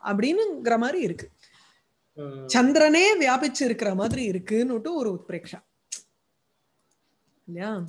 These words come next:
Speaker 2: ம்.
Speaker 1: ம், இது வந்து துவனியா தான் தெரியுது.
Speaker 2: ம்.
Speaker 1: அதே இன்னொன்னு எடுக்கிறார். யதாவா त्रासाकुलः परिपतन् परितः निकेतान्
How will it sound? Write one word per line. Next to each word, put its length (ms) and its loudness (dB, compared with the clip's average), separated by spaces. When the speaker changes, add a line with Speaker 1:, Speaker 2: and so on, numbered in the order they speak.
Speaker 2:
ம். 420 -14
Speaker 1:
ம், 140 -8
இது 260 2
வந்து 300 2
துவனியா 440 4
தான் 180 0
தெரியுது. 480 -2
Speaker 2:
ம். 300 -18
Speaker 1:
அதே 380 6
இன்னொன்னு 260 2
எடுக்கிறார். 480 0
யதாவா 840 0
त्रासाकुलः 960 2
परिपतन् 880 -2
परितः 540 2
निकेतान् 800 0